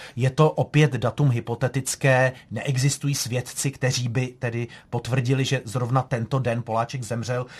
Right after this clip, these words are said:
ale je to poslední den, řekněme, kdy je doložen jeho život.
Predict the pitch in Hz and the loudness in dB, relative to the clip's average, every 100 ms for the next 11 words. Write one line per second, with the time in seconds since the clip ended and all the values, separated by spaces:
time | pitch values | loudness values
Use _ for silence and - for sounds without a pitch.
0 | - 107 113 120 - 139 139 - - 123 | -12 -6 -4 -4 0 2 2 -2 -12 -6
1 | - 143 139 147 123 123 131 120 110 127 | -2 2 4 6 4 2 0 -4 -4 -2
2 | 131 127 131 123 - 110 117 127 131 123 | 2 4 4 0 -6 -6 0 0 0 -2
3 | 113 117 120 120 107 107 107 98 85 | -2 0 -2 -2 -4 -4 -6 -8 -10